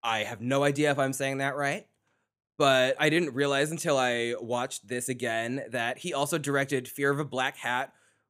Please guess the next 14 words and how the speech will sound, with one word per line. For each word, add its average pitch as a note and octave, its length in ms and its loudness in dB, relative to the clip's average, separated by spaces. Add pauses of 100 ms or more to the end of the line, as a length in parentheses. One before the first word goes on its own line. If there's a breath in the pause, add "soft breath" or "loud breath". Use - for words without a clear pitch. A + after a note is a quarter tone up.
which C#3+ 360 2
is C3 360 -2 (520)
a D3 80 -4
great C#3 640 0
underseen C3+ 920 0
kind C3 280 -2
of, A#2+ 140 -4
like, G#2 340 -6
music A#2+ 500 -2
mockumentary G#2+ 760 0
a G2+ 140 -2
la F2+ 120 -4
Spinal D#2+ 460 -4
Tap - 420 -8